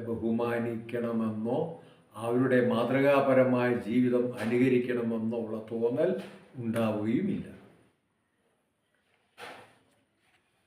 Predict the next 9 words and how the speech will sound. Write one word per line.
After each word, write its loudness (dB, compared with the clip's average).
കാര്യകാര്യ 8
വിവേചനം 4
കൂടാതെ 6
എന്തിലും 4
അവിവേകവും 2
അഹങ്കാരവും 2
എടുത്തുചാട്ടവും 0
അധമന്മാർക്ക് -4
ഒരുപക്ഷെ -6